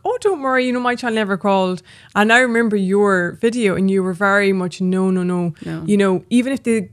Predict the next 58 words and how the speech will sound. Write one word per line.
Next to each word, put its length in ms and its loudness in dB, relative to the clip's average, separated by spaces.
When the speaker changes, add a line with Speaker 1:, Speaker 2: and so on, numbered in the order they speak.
Speaker 1:
get 300 -2
to 100 -4
walking, 600 -2
bring 240 4
them 400 -2
back 300 0
a 40 -8
stage 420 -6
and 120 -6
get 180 -10
them 140 -10
crawling. 640 -4
Speaker 2:
Mm. 20 -8
Speaker 1:
So 400 -4
there 120 4
was 140 0
no 340 2
movement 320 -4
out 100 -10
of 60 -16
her. 140 -14
Like, 100 -16
she 100 -16
was 80 -14
on 160 -8
her 120 -4
bum 240 -6
and 100 -8
she 100 -10
was 60 -8
doing 140 -4
that 160 -10
bum 220 -2
shuffling. 480 -8
And 80 -8
I 40 -8
was 120 -6
like, 120 -10
Speaker 2:
Yeah. 120 -12
Speaker 1:
"How 200 -4
am 100 -4
I 80 -4
gonna 220 -6
get 160 -8
her?" 180 -8
So 120 -10
I 120 -2
said 240 -8
to 80 -8
Ben, 340 -4
I 80 -6
said, 220 -12
"You 60 -4
know 100 -2
what? 340 -6
This 220 -6
weekend, 520 -6
I'm, 300 -8